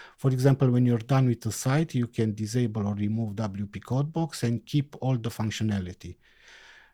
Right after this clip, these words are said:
But yeah, it will, uh, it will add some performance improvements too, and it will open up some interesting things we can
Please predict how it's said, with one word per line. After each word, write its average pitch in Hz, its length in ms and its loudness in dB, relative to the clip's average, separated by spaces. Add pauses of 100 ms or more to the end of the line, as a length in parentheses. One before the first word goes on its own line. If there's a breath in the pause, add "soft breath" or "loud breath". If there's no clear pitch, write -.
(160)
But 131 480 2
yeah, 135 280 4 (180)
it 139 220 -2
will, 127 200 4
uh, 123 120 0 (180)
it 120 220 -4
will 110 420 -2 (100)
add 120 200 -2
some 110 240 0
performance 104 680 -2
improvements 98 800 -4
too, 143 320 0 (220)
and 156 440 0
it - 200 -8
will 131 160 -2
open 139 340 -2
up 131 240 -2 (180)
some 123 540 -4
interesting 113 800 -4
things 101 400 -4
we 92 100 -8
can 95 200 -6